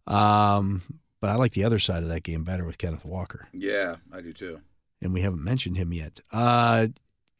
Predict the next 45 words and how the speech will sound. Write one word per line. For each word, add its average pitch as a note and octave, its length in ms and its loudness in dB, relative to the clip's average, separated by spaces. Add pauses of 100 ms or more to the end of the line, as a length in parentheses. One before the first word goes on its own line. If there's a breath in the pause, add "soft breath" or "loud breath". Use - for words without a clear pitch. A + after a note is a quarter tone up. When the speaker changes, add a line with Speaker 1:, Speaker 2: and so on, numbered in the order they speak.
(100)
Speaker 1:
Alvin A2+ 340 2
Kamara, C#3 500 4
seventy-three A2+ 640 2
hundred F#2 300 0
against F#2 300 -2
the F#2 80 -2
forty-niners. G#2+ 580 -2
No, F#2 80 -2
thank C3 360 0
you. D#2+ 180 -6 (120 loud breath)
Speaker 2:
Yeah. E2 100 -18 (500 loud breath)
Speaker 1:
Aaron C#4 460 2
Jones A#2 560 4
against G#2+ 300 4
the A#2 200 -2
Eagles. G2+ 320 2
Have B2 100 2
the B3 80 4
Eagles C4+ 320 4
figured G3 320 2
out D#3+ 160 4
their B2+ 120 4
run A#2+ 220 6
defense? F2+ 540 -2 (680)
Speaker 2:
No, C3 460 0
but, A#2+ 180 -6
I A#2+ 60 2
mean, B2 140 0
they A#2+ 100 0
added A2+ 240 -2
two C3 140 -4
defensive A2 400 -8
tackles, G#2+ 520 -8
but F#2+ 200 -12 (200)
Jones A#2+ 280 -4
is G#2+ 80 -8
gonna G2 100 -10
catch - 160 -10
Speaker 1:
He's - 40 -20
gonna B2 200 2
Speaker 2:
passes, A2+ 120 2
Speaker 1:
catch G2 160 4
Speaker 2:
too. F#2+ 40 -4
Speaker 1:
passes, G#2 460 4
yeah. F#2 220 0